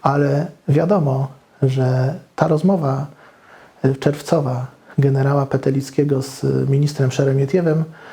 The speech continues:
była ich ostatnim spotkaniem, bo później pan generał Petelicki zszedł na dół do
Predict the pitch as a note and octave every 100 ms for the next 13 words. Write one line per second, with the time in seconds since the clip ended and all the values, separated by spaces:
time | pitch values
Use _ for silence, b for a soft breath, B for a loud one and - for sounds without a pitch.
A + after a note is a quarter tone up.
0 | B - D3 C#3+ C3+ - D#3+ - C3+ -
1 | C3 - C3 C3+ C3+ C3 B2 B2+ - B
2 | B B B C#3 C3 C3+ B2+ C3 B2+ B
3 | B B - C3 C3+ B2+ B2 B2+ B2+ -
4 | C3 C3 - B2+ - C3 C3+ C#3 C3 C3+
5 | C3+ B2 B2+